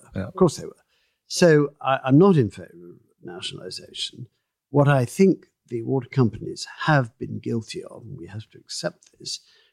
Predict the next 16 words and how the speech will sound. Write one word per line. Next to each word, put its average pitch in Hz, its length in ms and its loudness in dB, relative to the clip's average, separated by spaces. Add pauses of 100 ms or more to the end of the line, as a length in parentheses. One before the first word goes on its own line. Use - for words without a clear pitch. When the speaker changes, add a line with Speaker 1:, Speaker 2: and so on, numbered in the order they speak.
(120)
Speaker 1:
that 117 120 -8
in 107 180 -4
thirty-three - 1200 -4
years, 117 340 -6
thirty-four 110 440 -8
years, 101 320 -6
or 95 120 -12
whatever 110 280 -8
it 98 160 -12
is 117 180 -4
since 113 280 -8
they 110 120 -16
were - 140 -18
privatised, - 880 -4 (680)
they 127 180 0
have 151 520 2